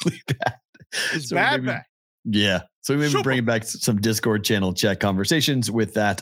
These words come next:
Speaker 1: on our own Discord on Saturday mornings, which is a lot of fun. Madeline always gets very angry when I'm doing that on <laughs> Saturday mornings.
Speaker 2: Oh.
Speaker 1: She's like, "Why are you doing this?" I'm like, "Because we gotta talk to the brigade, man. We gotta get going, make some plays
Speaker 2: Get
Speaker 1: and picks
Speaker 2: angry.
Speaker 1: and have some fun." So
Speaker 2: Get angry.
Speaker 1: there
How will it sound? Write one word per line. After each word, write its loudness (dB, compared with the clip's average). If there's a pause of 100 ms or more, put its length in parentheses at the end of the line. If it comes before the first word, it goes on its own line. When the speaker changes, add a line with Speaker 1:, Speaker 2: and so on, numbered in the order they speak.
Speaker 1:
on 2
our 2
own 0
Discord 0
on 0
Saturday 0
mornings, 0
which -2
is -2
a 2
lot 2
of -4
fun. 2 (400)
Madeline 2
always 2
gets -4
very 0
angry 2
when 0
I'm -2
doing 2
that 0
on -2
<laughs> -
Saturday 2 (460)
mornings. 0
Speaker 2:
Oh. -2
Speaker 1:
She's -2
like, -4
"Why 2
are 2
you 0
doing 2
this?" -2
I'm -2
like, -2
"Because -2
we 0
gotta 0
talk 0
to -2
the 2
brigade, -2
man. 0
We 2
gotta -2
get -14
going, 0
make -4
some -4
plays 0
Speaker 2:
Get 2
Speaker 1:
and 0
picks 0
Speaker 2:
angry. -6
Speaker 1:
and 2
have 2
some -4
fun." -2 (320)
So 2
Speaker 2:
Get -10
angry. -14
Speaker 1:
there 2